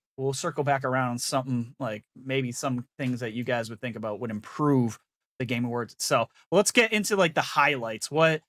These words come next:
what made this, uh, th-, was this a good show for you? Did you think this was an awesome show? Uh, and what were some of your, uh, personal highlights that happened during the show? Some of the announcements maybe you didn't see coming. I know, I know, Rand, sometimes you, you get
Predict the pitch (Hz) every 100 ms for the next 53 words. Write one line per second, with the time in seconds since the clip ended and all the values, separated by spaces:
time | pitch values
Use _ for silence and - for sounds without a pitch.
0 | _ _ - 170 196 175 185 165 170 175
1 | - - - - 131 143 196 156 185 208
2 | 208 185 165 180 - 185 180 - 165 160
3 | 175 180 - _ - 147 160 175 185 170
4 | 165 165 160 165 156 156 - 160 156 160
5 | _ _ 139 131 127 - 151 143 143 175
6 | 170 165 139 165 156 147 143 139 139 127
7 | - - 170 - 160 131 - 147 151 143
8 | 135 135 135 - 135 135 131 120 135 131
9 | 123 - 123 123 147 131 120 123 131 -
10 | 131 113 - 127 117 117 120 117 - 120
11 | - 131 120 120 _ _ - 151 170 165
12 | 165 170 170 160 156 156 135 151 156 143
13 | 135 135 131 135 127 131 127 123